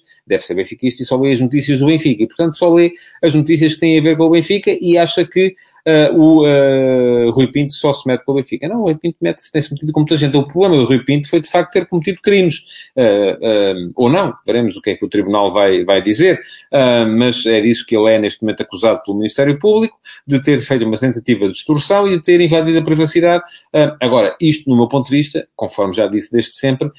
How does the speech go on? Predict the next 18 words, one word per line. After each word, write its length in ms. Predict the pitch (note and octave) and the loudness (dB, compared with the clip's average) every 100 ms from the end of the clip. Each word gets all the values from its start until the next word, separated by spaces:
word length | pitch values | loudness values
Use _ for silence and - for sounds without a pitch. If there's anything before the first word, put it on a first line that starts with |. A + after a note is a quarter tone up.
| - - | -12 0
não 280 | D#3 E3 D#3 | 2 4 4
anula 440 | C#3 C#3+ D3 D#3 | 4 4 4 2
as 200 | D3+ C3 | 0 2
ilegalidades 720 | D3 C#3+ D#3 D#3 D3+ D3 C#3+ | 0 2 4 4 4 2 -2
que 120 | - D#3 | -2 0
ele 100 | D3+ | 0
expôs. 440 | - E3 D3 A2+ _ - - | -2 0 0 -2 _ -14 -2
Eh, 580 | A#2+ G#2+ F#2+ F#2 - - | 2 2 2 0 -2 -2
acho 240 | G2+ - | -4 -4
que 80 | - | -8
se, 380 | - D#3+ C#3 - - - _ | 0 2 2 0 -8 -20 _
eh, 180 | A#2 G#2+ | 0 2
uma 220 | B2 C3+ | 4 4
ilegalidade 500 | C#3 C3 C3+ C3+ C3 | 2 2 2 2 2
é 40 | B2+ | 0
exposta 460 | - D3+ A#2+ A2 | 0 -2 0 -2
através, 580 | G#2 A#2 A#2+ B2+ G2+ - | -4 -4 0 0 -2 -6
eh, 320 | G#2+ G#2 F#2+ | -4 -4 -4